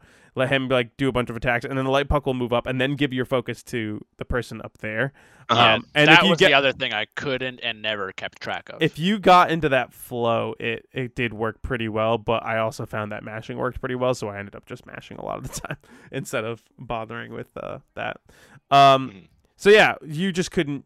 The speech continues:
Speaker 1: get into it, Derek. It just wasn't doing it for you.
Speaker 2: Yeah, I ju-, I, I just couldn't get into it.
Speaker 1: Yeah, that's a shame. Uh, and it definitely looks like the Switch version is, like, the combat is an entirely different thing, which is very weird.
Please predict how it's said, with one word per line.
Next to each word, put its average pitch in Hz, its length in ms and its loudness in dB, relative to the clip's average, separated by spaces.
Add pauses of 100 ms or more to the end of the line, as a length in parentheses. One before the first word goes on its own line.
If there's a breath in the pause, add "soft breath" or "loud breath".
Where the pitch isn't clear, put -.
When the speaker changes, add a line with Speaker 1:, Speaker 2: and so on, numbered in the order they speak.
Speaker 1:
get 123 180 -2
into 123 240 -2
it, 123 140 -4
Derek. 127 260 -2
It 127 80 -10
just 120 160 -16
wasn't 113 240 -8
doing 107 200 -10
it 110 100 -12
for - 80 -10
you. 123 180 -4 (460)
Speaker 2:
Yeah, 170 240 8
I 113 260 4
ju-, 135 240 0
I, 123 580 6
I 113 120 4
just 110 200 -6
couldn't 98 180 -4
get - 100 -6
into 101 180 -2
it. - 100 -6 (920 loud breath)
Speaker 1:
Yeah, 107 220 -10 (120)
that's 143 140 -4
a 143 80 -4
shame. 113 380 -4 (200)
Uh, 120 260 0 (140)
and 151 160 4
it 151 80 4
definitely 165 380 2
looks 135 220 -2
like 127 180 -2
the 123 100 -6
Switch - 340 -10
version 110 600 -8 (240)
is, 117 260 -10
like, 117 200 -8
the 123 80 -8
combat 110 420 -6
is 117 140 -8
an 113 80 -8
entirely 110 580 -8 (160)
different 113 400 -8
thing, 110 260 -10
which 110 140 -14
is 113 100 -10
very 110 380 -8
weird. 107 380 -14